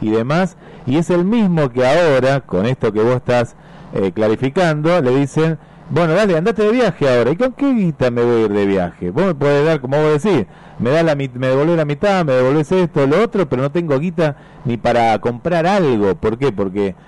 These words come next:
durante mucho tiempo me encerraste, ¿no? De alguna manera, no me dejaste ir a laburar, porque hay gente que laburaba del día a día, ¿no? Eh, y, y es, es la misma gente ahora que no puede,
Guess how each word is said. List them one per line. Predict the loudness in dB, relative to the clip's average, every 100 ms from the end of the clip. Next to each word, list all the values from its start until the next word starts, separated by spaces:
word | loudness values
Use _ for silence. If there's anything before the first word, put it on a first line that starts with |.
| -12
durante | -4 -2 -2 -2
mucho | -2 -2 -2 0
tiempo | 0 0 0 -2 -2 -10 -10
me | -6 -2 -2
encerraste, | -4 -6 -4 -2 0 -2 -2 -6 -2 0
¿no? | 2 2
De | 2
alguna | 2 2 0
manera, | 0 0 0 0 -2 -6 -14 -4
no | -2 -2
me | -2
dejaste | -2 -2 -4 -2 -2
ir | 0 2
a |
laburar, | 2 2 0 0
porque | -2 -4 -2
hay | -2
gente | -4 -2 -2
que | 0
laburaba | 0 2 2 2 2
del | 0 -2
día | 0 2 2
a |
día, | 2 2 0 0
¿no? | 0 0 -4 -10 -20 -10
Eh, | -4 0 2 2 2 0
y, | -2 -6 -8 -8
y | -6 -6
es, | -2
es | -2
la | 0
misma | 0 -2
gente | -2 -2 0
ahora | 0 0
que | 0
no | -2
puede, | 0 2 2 0